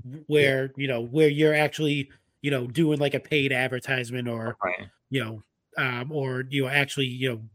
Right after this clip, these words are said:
Speaker 2: like you said, genuinely putting something out. Um,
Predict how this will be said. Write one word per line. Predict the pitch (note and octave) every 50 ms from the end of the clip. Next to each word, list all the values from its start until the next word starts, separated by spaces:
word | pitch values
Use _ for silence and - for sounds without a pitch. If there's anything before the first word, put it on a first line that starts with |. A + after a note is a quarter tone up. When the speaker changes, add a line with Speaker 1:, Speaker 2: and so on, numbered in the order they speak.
| _ _ _ _ -
Speaker 2:
like | - C#3+ C3+
you | C3
said, | G#2+ D3 C3+
genuinely | B2 A2 D3 C#3+ C3 C#3 C#3 C#3 C3+ C3+ B2
putting | A2+ - D3 C3 C3 B2
something | B2 - C#3+ B2+ A#2 A#2+ A#2
out. | A#2 A#2+ B2+ C#3 C3+ - - _ - - _ _ -
Um, | - C3+ B2+ B2+ B2+ C3 C3